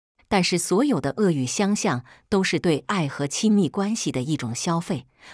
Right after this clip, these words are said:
会无形中将家人越推越远。微小说《你唯一敢得罪的那个人》中有这样一个场景：半年来，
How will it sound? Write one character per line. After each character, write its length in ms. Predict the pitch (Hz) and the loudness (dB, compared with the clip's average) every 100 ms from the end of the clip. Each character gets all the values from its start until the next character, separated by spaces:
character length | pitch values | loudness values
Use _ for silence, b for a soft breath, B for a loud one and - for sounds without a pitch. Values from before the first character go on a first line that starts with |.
| - | 0
会 220 | - 170 | 4 4
无 180 | 147 185 | 4 0
形 260 | - 151 | 0 0
中 300 | 170 196 196 - | 2 0 0 -4
将 240 | 190 165 | 0 0
家 240 | 160 180 175 | 0 0 0
人 260 | 131 135 190 | 0 -2 2
越 200 | 190 131 | 0 2
推 220 | - 196 | 0 0
越 200 | 208 135 | 2 0
远。 360 | 120 113 - - _ _ _ _ _ _ _ _ _ - | -2 -6 -8 -14 _ _ _ _ _ _ _ _ _ 4
微 140 | 233 | 4
小 220 | 226 139 | 4 0
说 280 | - 185 180 B B | 0 0 0 B B
《你 120 | - 180 | 0 2
唯 180 | 170 | 4
一 160 | 214 302 | 4 2
敢 280 | 330 143 127 | 0 -2 -2
得 180 | 143 165 | -2 -2
罪 180 | 277 | 0
的 120 | 208 147 | 0 0
那 120 | 139 | -2
个 80 | 135 | -2
人》 200 | 131 139 | -2 -2
中 280 | 185 180 180 | 0 -2 -4
有 140 | - 127 | -6 -4
这 140 | 214 | -2
样 160 | 240 143 | -2 -2
一 100 | 131 | -4
个 120 | 147 | -6
场 280 | - 131 143 | -6 -4 -4
景： 240 | - 123 - _ _ _ _ _ _ _ _ _ | -4 -8 -12 _ _ _ _ _ _ _ _ _
半 160 | 226 175 | 0 2
年 180 | 147 139 | 2 0
来， 320 | 113 123 | -2 -6